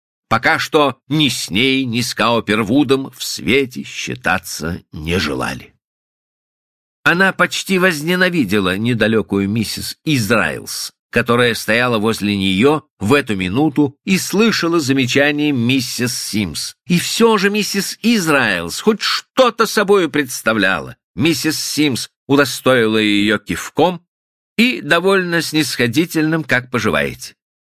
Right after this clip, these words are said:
Появление Эдисонов, Следов, Кингсландов, Хоксема и других уже ничего не могло поправить. Эйлин утратила душевное равновесие. Но когда после обеда молодёжь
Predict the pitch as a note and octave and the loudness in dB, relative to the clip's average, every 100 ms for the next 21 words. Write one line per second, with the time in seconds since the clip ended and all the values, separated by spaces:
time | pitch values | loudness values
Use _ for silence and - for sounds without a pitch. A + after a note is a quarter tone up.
0 | _ - A2 B2 D3 D3 B2+ C#3+ D#3 C#3 | _ 0 0 2 2 0 0 2 0 -4
1 | B2+ D#3 D3 - - A2 C#3+ C3+ C3 - | -6 -4 -6 -8 -4 0 2 2 -2 -6
2 | _ _ _ - F#3 F#3 D3+ - D3+ D#3+ | _ _ _ -2 0 0 -2 -2 0 0
3 | D3+ D#3+ B2+ - _ _ - C#3 F3 - | 2 0 -2 -10 _ _ -2 2 2 2
4 | - E3 E3 D#3+ D3+ _ _ _ - D#3 | -2 0 2 0 -2 _ _ _ 0 2
5 | E3+ D3 F3+ - - C#3+ D3+ E3+ C3+ - | 2 0 -2 -2 -2 0 2 0 -2 0
6 | C#3+ B2 F2 G#2+ E2+ D2+ D2+ F2 D#2 - | 0 2 0 0 0 -2 -2 -2 -2 -2
7 | D#2 C#2+ - - _ _ - B2+ D3+ D#3 | -2 -2 -8 -20 _ _ -2 2 2 2
8 | D#3 D#3+ E3 _ - D3 - G2+ D3 C3 | 0 0 -4 _ 0 0 2 2 2 0
9 | C#3 C#3+ C3+ B2+ - A#2+ B2 A#2 A#2 A2+ | 2 2 2 0 2 2 2 0 2 2
10 | G#2+ A2 G#2+ F2+ - G2+ - _ _ B2+ | 2 0 0 -2 -8 -14 -20 _ _ 2
11 | D#3+ F3+ D#3+ F3+ E3+ F#3+ E3+ F3+ F3 F#3+ | 2 2 0 0 0 0 2 2 2 2
12 | E3+ D3+ C#3+ D3+ F3 E3+ - | 2 2 2 2 4 2 0